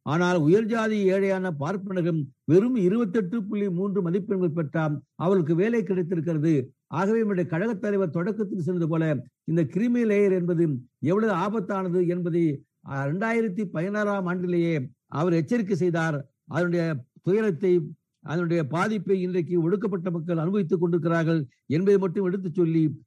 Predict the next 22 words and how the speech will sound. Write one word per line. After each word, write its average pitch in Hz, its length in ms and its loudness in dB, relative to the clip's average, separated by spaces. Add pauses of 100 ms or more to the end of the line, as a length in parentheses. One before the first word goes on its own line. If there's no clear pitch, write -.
இன்றைக்கு 175 400 2
இருக்கிற 208 320 0
தமிழக 202 380 0
அரசு 170 280 0 (400)
இடஒதுக்கீடு 214 640 0
பிரச்சனையிலே 170 560 0 (420)
தன், 175 240 0
தமிழ்நாட்டினுடைய 190 1120 2
மண்ணின் 190 440 0
தன்மையை 175 600 2 (220)
அதுவும் 214 380 0
அம்மா 180 320 -2
ஆட்சி, 214 300 -2
அம்மா 202 240 -2
ஆட்சி 208 260 -4
என்று 196 160 -2
சொல்கிறார்கள். 170 540 2 (260)
அவர் 175 280 2
காலத்தில் 202 420 -2
தானே 214 260 -2
அறுபத்தொன்பது 202 600 -2
சதவீத 196 360 0